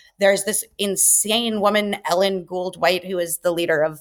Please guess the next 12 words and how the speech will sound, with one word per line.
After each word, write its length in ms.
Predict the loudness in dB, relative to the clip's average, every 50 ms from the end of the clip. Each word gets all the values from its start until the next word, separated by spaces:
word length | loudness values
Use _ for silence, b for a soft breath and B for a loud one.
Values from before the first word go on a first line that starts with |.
| _ _ _ _ _ -18 -18 -8 -6
Christian 360 | -6 -6 -6 -6 -6 -6 -4
subsect 640 | 0 2 2 2 2 0 -2 -2 -2 -2 -2 -4
in, 100 | -6 -4
like, 220 | -4 -4 -4 -6 -10
the 160 | -12 -12 -8
Victorian 600 | -8 -8 -6 -6 -4 0 0 2 2 2 2 2
era. 400 | 0 0 -2 -2 0 0 0 0
She 240 | -2 -4 -6 -6 -2
was 240 | -2 0 0 0 0
sort 160 | 0 0 0
of 100 | 0 0
like, 320 | 0 0 0 0 -2 -8